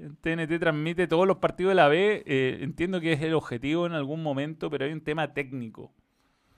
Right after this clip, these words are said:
que no alcanza. Si Colo-Colo se va a la B, la B sería más popular que la A. ¿Eso favorecería al fútbol en general? Bueno, le pasó a Argentina,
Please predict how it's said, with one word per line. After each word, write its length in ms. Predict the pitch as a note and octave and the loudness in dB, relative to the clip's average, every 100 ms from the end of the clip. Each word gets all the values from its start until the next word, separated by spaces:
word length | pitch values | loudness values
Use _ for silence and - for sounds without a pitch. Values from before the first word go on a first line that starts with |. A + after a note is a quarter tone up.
| _ _ _ _ | _ _ _ _
que 80 | A2 | -8
no 140 | A2 | -6
alcanza. 600 | G#2+ - C#3+ A#2+ - - _ _ _ _ _ _ _ _ _ _ _ _ _ _ _ _ _ _ _ _ _ _ _ | -6 -4 -4 -4 -10 -20 _ _ _ _ _ _ _ _ _ _ _ _ _ _ _ _ _ _ _ _ _ _ _
Si 120 | D#3 | -2
Colo-Colo 380 | D3 E3+ F3 A3 | 2 4 6 4
se 140 | G3+ | 8
va 60 | G#3 | 8
a 20 | |
la 100 | G3 | 10
B, 300 | G#3 F#3+ - _ _ _ | 8 6 0 _ _ _
la 180 | D3 D3 | 4 6
B 140 | F#3 | 6
sería 320 | - F3 F#3 F3 | 4 2 4 6
más 140 | F3 | 4
popular 460 | - D#3 D3 E3+ - | 0 2 4 4 2
que 120 | E3+ | 4
la 300 | C#3+ D#3+ C#3+ | 8 8 6
A. 60 | |
¿Eso 220 | D3+ - D#3+ | 2 -6 0
favorecería 720 | E3 D#3 C#3+ - C#3+ D3+ F#3 | 2 4 2 -2 -4 0 0
al 80 | F#3 | 0
fútbol 360 | F3+ F3+ F#3 | -4 -2 -2
en 60 | D#3 | -2
general? 420 | - D#3+ F#3 G3+ | -4 -2 0 0
Bueno, 200 | F3+ F#3+ | 0 2
le 140 | D3 | 0
pasó 440 | C3 B2 - G3 - | 0 -4 -2 -4 2
a 80 | D3+ | 2
Argentina, 920 | D3+ D3+ - C3 - F3 A#2 - | 2 -2 -4 -10 -8 -10 -10 -14